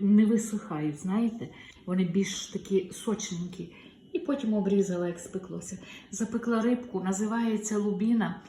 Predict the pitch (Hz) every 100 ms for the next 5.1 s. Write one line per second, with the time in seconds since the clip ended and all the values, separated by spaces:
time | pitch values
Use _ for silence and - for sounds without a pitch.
0 | - - - - - 190 208 214 - 220
1 | 208 202 185 190 185 196 - 254 254 240
2 | - - - - - - 208 196 185 -
3 | 214 202 202 247 - - - - - -
4 | - - - - - - _ - 226 226
5 | 240